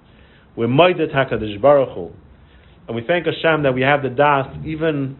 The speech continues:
to be mavchem ben yom ben laila. And that's the madrega of Haidah that a tzaddik is, comes to be makir.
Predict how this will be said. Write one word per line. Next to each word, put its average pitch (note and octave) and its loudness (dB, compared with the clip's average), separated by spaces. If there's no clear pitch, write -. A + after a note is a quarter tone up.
to A#2+ -14
be A#2 -8
mavchem C3+ 0
ben A2+ -4
yom A#2 0
ben G#2 -2
laila. G#2+ 0
And A2+ 2
that's F3 2
the B2+ 4
madrega D#3 2
of C#3 4
Haidah A#2+ 2
that A2 4
a - -18
tzaddik D3 2
is, A2 -8
comes C#3+ -2
to A#2 -10
be A2 -8
makir. A#2+ -2